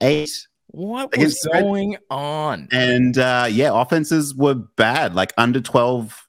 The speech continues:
Speaker 1: uh, twelve to four. So, like, um,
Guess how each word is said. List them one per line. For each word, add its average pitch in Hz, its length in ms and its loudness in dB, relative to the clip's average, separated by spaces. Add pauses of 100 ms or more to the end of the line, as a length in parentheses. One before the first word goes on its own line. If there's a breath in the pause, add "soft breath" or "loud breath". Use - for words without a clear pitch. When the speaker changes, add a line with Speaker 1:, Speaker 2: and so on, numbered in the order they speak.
Speaker 1:
uh, 101 200 4
twelve 135 320 2
to 113 60 -4
four. 104 380 0
So, 101 680 0
like, 98 440 0
um, 95 580 0